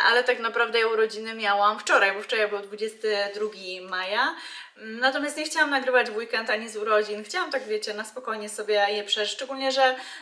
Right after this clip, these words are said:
e, nie miałam jakiejś wielkiej imprezy póki co. Za tydzień taką imprezę robię dla rodzinki po prostu. Natomiast w sobotę byliśmy z mężem w Sopocie, tak sobie trochę wychillować, gdzie mnie totalnie wywiało, ale no, nasze polskie morze, wiadomo.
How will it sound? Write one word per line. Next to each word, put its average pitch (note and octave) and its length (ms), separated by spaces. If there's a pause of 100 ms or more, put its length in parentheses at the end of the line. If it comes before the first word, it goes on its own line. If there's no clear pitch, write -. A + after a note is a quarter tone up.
e, - 220
nie B3+ 100
miałam C4 160
jakiejś A#3+ 200
wielkiej A3 360
imprezy A3 520
póki G#3+ 300
co. A#3+ 260
Za A3 120
tydzień G3+ 460
taką G3+ 220
imprezę G3 520
robię F#3 280
dla F#3 380 (340)
rodzinki G#3 480
po G3+ 100
prostu. F#3+ 540 (460)
Natomiast B3 380
w - 40
sobotę B3+ 320
byliśmy G#3+ 420
z - 20
mężem G#3 420
w - 40
Sopocie, D4+ 600
tak B3+ 160
sobie A#3 200
trochę A3+ 260
wychillować, C4 720
gdzie A#3 200
mnie A3 200
totalnie G#3+ 680
wywiało, C#4+ 880 (420)
ale B3 560 (120)
no, A3 140
nasze G3 300
polskie A3 360
morze, C4+ 320
wiadomo. C#4+ 480